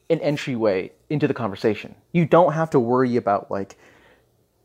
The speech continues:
coming up with a pickup line or coming up with, like, some sort of, like, "Oh, like, how do I slide into the D Ms?"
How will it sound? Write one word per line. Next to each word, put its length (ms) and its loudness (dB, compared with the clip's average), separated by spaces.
coming 440 4
up 100 2
with 120 2
a 40 -4
pickup 340 -6
line 340 -4
or 120 -8
coming 400 0
up 180 2
with, 220 -4
like, 260 -2
some 220 -8
sort 260 -4
of, 100 -6
like, 140 -4
"Oh, 140 -2
like, 220 -4
how 180 -2
do 140 -4
I 60 -4
slide 400 -4
into 240 -10
the 100 -10
D 320 0
Ms?" 460 2